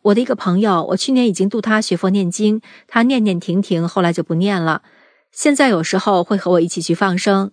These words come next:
他前几天问我要不要做来料加工，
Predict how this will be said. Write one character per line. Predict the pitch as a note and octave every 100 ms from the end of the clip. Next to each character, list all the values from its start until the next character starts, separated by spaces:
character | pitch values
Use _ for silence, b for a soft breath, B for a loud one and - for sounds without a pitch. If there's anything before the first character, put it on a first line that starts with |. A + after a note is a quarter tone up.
| _
他 | G#3
前 | - F#3
几 | F#3+
天 | F#3 G3
问 | G3+
我 | E3+
要 | G3+ G3+
不 | F#3+
要 | F#3 E3 - B
做 | A#3+ G3+
来 | F#3+
料 | A3
加 | G3 A#3 A3+
工， | C4 C4+